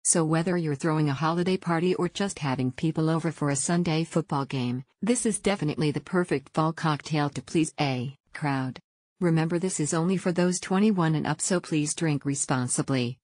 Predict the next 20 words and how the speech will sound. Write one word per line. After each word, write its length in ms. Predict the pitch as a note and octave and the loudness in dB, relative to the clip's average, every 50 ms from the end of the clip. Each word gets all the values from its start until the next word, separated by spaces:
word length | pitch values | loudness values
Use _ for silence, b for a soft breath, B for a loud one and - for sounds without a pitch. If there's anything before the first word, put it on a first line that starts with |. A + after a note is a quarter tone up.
| _ _ | _ _
Smiley 440 | - - - E3+ D#3 D#3 E3 E3+ F3 | -10 -6 -2 0 0 0 0 0 -2
face. 480 | - - E3+ E3+ F3+ G#3 - - - _ _ _ _ _ | 0 0 0 0 0 -2 -4 -8 -10 _ _ _ _ _
For 200 | - - F#3 F#3 | -2 0 2 4
even 200 | G#3 G3+ G3 F3+ | 4 4 4 4
more 200 | E3 D#3+ D#3+ D3+ | 4 4 4 2
delicious 480 | D3+ C#3+ D3+ E3 D#3 - E3 D3 - | 2 0 0 0 0 0 -2 -2 -2
cocktail 460 | - - D#3 D3 D#3+ - F#3+ F#3+ F#3 | -2 -2 -2 -2 0 0 0 0 0
inspiration 680 | - E3+ D#3+ - - - D3 C#3+ D3 D3 C#3+ - D3 C3+ | 0 0 -2 -2 -2 -2 -2 0 0 0 0 0 0 2
and 160 | C3 C3 C3+ | 2 2 2
recipes, 720 | C#3 C#3 C3 B2+ - D3 C#3+ - C#3+ C3 B2+ C3 C#3+ - - _ _ _ | 2 0 0 -2 -2 -4 -4 -2 -2 -2 -2 -4 -6 -8 -8 _ _ _
make 240 | - G3+ G#3 A#3 A#3 | 4 4 4 4 2
sure 220 | - - A3 G3 | 0 -2 -2 -2
to 140 | F#3 - F3+ | 0 -2 -2
check 280 | D#3+ - - F#3 F3 - | -2 0 -2 -2 0 0
out 280 | D#3+ D3+ C#3+ C#3 - | 0 0 0 -2 -4
Prairie 340 | - - D#3+ D#3+ E3+ D#3 C3+ | -4 -2 0 0 0 0 0
Organic 500 | B2+ B2+ C3 C3+ - D#3 D#3 E3 E3+ E3+ - | 0 -2 -2 -2 -2 0 0 0 -2 -2 0
Vodka 420 | - E3+ E3+ F#3+ G3+ - - E3 | 2 2 2 2 0 0 0 0
on 260 | C#3 C3 - B2 B2+ | 0 2 0 0 -2
Facebook, 640 | B2 - D#3+ D#3 D#3+ - - - C#3+ C3+ - - | 0 0 0 0 0 0 -2 -2 -4 -4 -4 -8